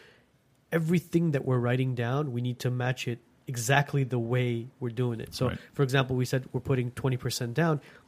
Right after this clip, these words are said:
Speaker 1: He turned around, he said, "Listen, I'm gonna be putting ten percent down." I said, "Listen, we can't do that. We need to do twenty percent down." "Well, no, I, I can't. I need to put ten percent down because I'm gonna put the rest of the money towards the, uh, the remodel." I said,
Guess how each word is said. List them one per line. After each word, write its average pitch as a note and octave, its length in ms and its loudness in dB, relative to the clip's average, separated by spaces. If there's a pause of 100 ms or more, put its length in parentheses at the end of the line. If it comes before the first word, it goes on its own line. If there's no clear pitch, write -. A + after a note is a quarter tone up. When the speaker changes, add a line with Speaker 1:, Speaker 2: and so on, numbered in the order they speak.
(100)
Speaker 1:
He C3+ 100 0
turned D3 280 4
around, D3 160 4
he B2 40 0
said, B2 140 -2
"Listen, B2 180 0
I'm B2 60 0
gonna C3 120 0
be B2 80 -2
putting B2 240 -2
ten D3 180 -2
percent A#2 300 -6
down." A2+ 160 -8
I A#2 60 -6
said, B2 140 -10
"Listen, B2 280 0
we A#2 100 -6
can't B2 260 -2
do A#2+ 140 0
that. A2 180 -8 (540)
We B2+ 80 -2
need C3+ 160 4
to C3 80 -2
do B2 100 -2
twenty B2 240 -4
percent A#2 300 -8
down." A2+ 140 -8
"Well, C3 140 2
no, C#3+ 160 6
I, A#2+ 200 2
I B2+ 80 0
can't. B2+ 340 -2
I A#2 80 -2
need B2+ 180 0
to - 60 -12
put C3 140 -2
ten C#3+ 160 0
percent B2 280 -4
down A2+ 160 -4
because A2+ 220 -6
I'm A#2 60 -4
gonna A2+ 140 -4
put - 220 -4
the A#2 80 -8
rest A#2 200 -6
of A2+ 60 -12
the A2+ 60 -4
money A2+ 220 -6
towards A2+ 340 -6 (500)
the, A#2 420 -4
uh, A2 360 -4
the A#2+ 140 -2
remodel." A#2 540 -2
I A#2+ 40 -6
said, A2+ 280 -6